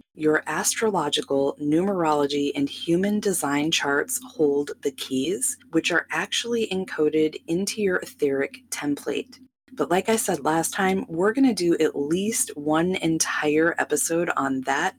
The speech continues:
probably more because there's a lot to cover there. So for now, I'll leave you with this little breadcrumb.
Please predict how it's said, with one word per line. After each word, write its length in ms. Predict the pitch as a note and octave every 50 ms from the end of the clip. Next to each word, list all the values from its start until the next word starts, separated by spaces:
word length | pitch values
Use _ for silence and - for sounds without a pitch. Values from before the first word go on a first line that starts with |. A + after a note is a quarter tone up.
| - _
probably 720 | - - - F3 F3+ F#3+ A3 B3 C#4 C4+ G#3 F#3+ F3 E3
more 360 | D3 C3+ B2+ C3 C#3 D#3 E3+
because 380 | E3+ F3 - - E3 D3 C#3+ C#3+
there's 300 | C#3 D3+ C#3+ D3 D#3 D3+ - -
a 60 | D3+
lot 480 | D3+ C#3+ C3+ C3+ B2+ B2 B2+ B2+ - - -
to 120 | - -
cover 440 | - - - A#2 A#2 - A#2 A#2 A#2
there. 360 | - - - - - - - - - _ _ _ _ - -
So 200 | - - F#3+ F#3+
for 160 | - - F#3
now, 380 | F#3+ A#3+ C#4 C4 G#3 F#3 - -
I'll 180 | F3+ F#3 F#3+
leave 280 | F#3+ G#3 A3 A3+ A3+ B3
you 140 | A#3+ A#3+ G#3+
with 300 | F#3 F3+ F3 - D3+ D#3
this 380 | F3+ G#3 A#3+ - - - -
little 460 | - E3+ E3+ F3 E3 E3 E3 E3+ E3 -
breadcrumb. 760 | - - D3+ C#3+ C#3+ C#3+ - - - B2 - - - D3